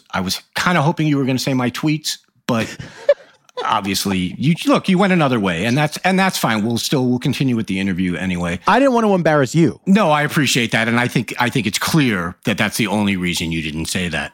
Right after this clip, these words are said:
Speaker 2: That's
Speaker 1: because you
Speaker 2: exactly
Speaker 1: knew it
Speaker 2: right.
Speaker 1: would make me uncomfortable. Because, like a lot of people, I don't like to be called a hero. It makes me squirm, and so I, I just prefer to, uh, keep a low profile.
Speaker 2: See, I love it. I wish more people would call me a hero.
Speaker 1: Really?
Speaker 2: Yeah, I, it makes me feel good.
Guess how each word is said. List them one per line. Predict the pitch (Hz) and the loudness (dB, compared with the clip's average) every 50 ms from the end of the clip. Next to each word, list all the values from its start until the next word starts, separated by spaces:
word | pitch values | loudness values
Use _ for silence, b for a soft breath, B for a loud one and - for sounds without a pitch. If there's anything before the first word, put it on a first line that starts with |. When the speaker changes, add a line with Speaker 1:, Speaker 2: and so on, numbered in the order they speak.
| _ - | _ -2
Speaker 2:
That's | - - | 0 0
Speaker 1:
because | 135 117 - - 123 | 2 2 2 2 2
you | 113 | 2
Speaker 2:
exactly | 101 104 | 4 4
Speaker 1:
knew | 107 104 98 | 4 4 2
it | |
Speaker 2:
right. | 92 90 | 2 2
Speaker 1:
would | 95 87 92 | 0 0 0
make | 92 90 - | 0 0 0
me | - 95 87 | -2 -2 -2
uncomfortable. | 82 82 82 - 90 87 87 - 87 78 73 - B B | -2 -2 -4 -4 -4 -4 -6 -6 -8 -10 -10 -10 B B
Because, | - 208 - - 180 180 | -4 -2 0 2 2 2
like | 240 - | 2 2
a | 277 | 2
lot | 294 285 262 | 2 2 2
of | - | 0
people, | - 139 98 117 113 | -2 -2 -2 -2 0
I | 107 120 | 0 0
don't | 123 123 123 123 - | 0 0 0 -2 0
like | 117 113 104 104 - - | 0 0 0 0 -2 -4
to | - - | -4 -4
be | 95 101 | -2 -2
called | - 104 90 90 85 | -2 -2 -2 -2 -4
a | 85 | -4
hero. | 80 120 113 98 82 71 69 76 - - - | -2 -2 -2 -2 -4 -6 -10 -12 -12 -8 -8
It | 85 76 - - | -8 -8 -8 -6
makes | 87 82 80 78 - - | -4 -4 -4 -4 -4 -6
me | - 85 80 | -6 -4 -4
squirm, | 78 - - - 113 104 92 85 82 78 78 82 - - | -4 -4 -2 -2 -2 -2 -2 -2 -2 -4 -6 -8 -8 -6
and | 98 87 82 80 80 78 78 78 - | -4 -4 -4 -4 -4 -6 -8 -8 -8
so | - - - 98 85 80 | -8 -6 -4 -4 -4 -4
I, | 78 78 78 - _ - | -4 -6 -6 -8 _ -6
I | 80 87 | -6 -6
just | 82 82 - 87 82 - | -6 -6 -8 -8 -8 -8
prefer | - 87 85 - 80 76 | -8 -8 -6 -6 -6 -6
to, | 73 76 78 - _ - | -6 -8 -10 -12 _ -12
uh, | - - - - | -10 -10 -10 -8
keep | - - - - | -8 -8 -8 -8
a | 82 | -8
low | 78 78 76 | -8 -8 -8
profile. | 73 - 87 80 73 - 76 73 73 B B B B | -8 -6 -6 -6 -6 -6 -6 -6 -8 B B B B
Speaker 2:
See, | - - - 226 | -10 -4 -2 -2
I | 214 - 233 | 0 0 0
love | 233 220 196 196 202 202 208 226 208 214 | -2 -2 -4 -6 -6 -4 -4 -2 0 0
it. | 220 185 | 0 2
I | 175 180 | 2 0
wish | 175 175 180 214 233 202 - | 0 0 0 0 0 2 2
more | 240 233 233 226 | 4 2 4 4
people | - 226 202 190 | 2 0 2 2
would | 202 202 | 0 0
call | - 190 | 2 2
me | 196 196 190 | 2 2 2
a | |
hero. | 180 170 190 226 226 214 165 107 87 - - | 2 2 2 0 2 0 0 -2 -4 -6 -2
Speaker 1:
Really? | - 196 233 302 330 339 330 - 76 - - - - | 0 4 4 6 6 4 4 2 0 -4 -12 -10 -4
Speaker 2:
Yeah, | - 214 214 285 339 359 359 294 - 110 101 - | 2 4 6 6 6 4 2 2 2 0 -2 0
I, | - 220 311 339 - - | 2 4 4 4 2 0
it | 294 262 | 0 0
makes | 294 349 359 - | 2 0 0 0
me | - 440 | -4 -6
feel | - - - 349 359 | -2 2 2 2 2
good. | 269 - - 247 254 277 302 294 220 151 123 127 107 120 | 2 0 0 2 2 2 2 2 2 0 -2 -4 -8 -8